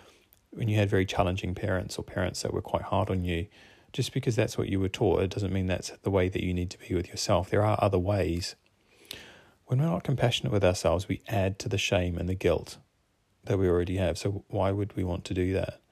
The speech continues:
It can be a habit that we've developed and we might feel that we deserve it, but we don't. We all deserve love and belonging, like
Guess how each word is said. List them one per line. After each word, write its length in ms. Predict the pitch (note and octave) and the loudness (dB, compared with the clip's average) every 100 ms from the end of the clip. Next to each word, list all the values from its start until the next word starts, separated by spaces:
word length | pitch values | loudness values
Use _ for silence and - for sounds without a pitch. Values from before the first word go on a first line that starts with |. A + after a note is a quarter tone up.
| _ _ - - - | _ _ -20 -20 -4
It 140 | - A2+ | -4 0
can 100 | G2 | 2
be 100 | F#2 | 4
a 40 | |
habit 260 | F#2 F#2 - | 6 4 4
that 120 | E2+ | 2
we've 160 | F2 | 0
developed 440 | - - F#2+ - - | 0 2 2 0 -2
and 120 | G2 | 0
we 80 | G2 | 2
might 200 | G#2 - | 0 0
feel 140 | A2 | 0
that 100 | G#2+ | 0
we 100 | G#2 | 0
deserve 340 | G#2 G#2+ G#2+ C#3 | 0 2 2 2
it, 220 | - - _ _ _ _ - | -2 -4 _ _ _ _ -6
but 120 | G2+ | -2
we 120 | G2+ | 0
don't. 440 | G2+ F#2 D#2+ - - _ _ _ _ _ _ _ _ _ _ - | 2 2 2 -6 -14 _ _ _ _ _ _ _ _ _ _ 0
We 140 | G2+ | 0
all 400 | - G2+ F#2+ F#2+ | 4 4 4 2
deserve 640 | G2 F#2 F2+ D#2 F2+ - - _ _ _ _ _ | 2 2 2 4 2 0 -16 _ _ _ _ _
love 380 | F2+ E2+ E2 - _ | 4 6 6 0 _
and 180 | - G#2 | -10 -6
belonging, 560 | G2 F2+ E2+ - F2+ G2+ _ _ - | 0 0 0 -4 -6 -6 _ _ -14
like 240 | - - | -10 -10